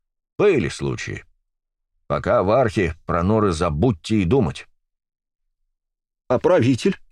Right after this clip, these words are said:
внезапно подала голос жена другого богача, что сидел с мужем на дальнем краю повозки. «Норы черные, норы красные,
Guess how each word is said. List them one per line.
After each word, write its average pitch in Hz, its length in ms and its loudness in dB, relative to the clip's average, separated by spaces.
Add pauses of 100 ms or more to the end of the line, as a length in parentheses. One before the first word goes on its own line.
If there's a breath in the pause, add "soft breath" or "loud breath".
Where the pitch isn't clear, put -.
(640)
внезапно 113 640 2
подала 107 380 2
голос 104 260 2
жена 98 280 0
другого 95 380 0
богача, 101 380 -2
что 113 180 -6
сидел 107 340 0
с - 100 -10
мужем 104 260 2
на 131 140 2
дальнем 76 400 0
краю 92 260 0
повозки. 95 480 -6 (1300)
«Норы 87 380 -2
черные, 101 460 2
норы 104 260 2
красные, 95 580 0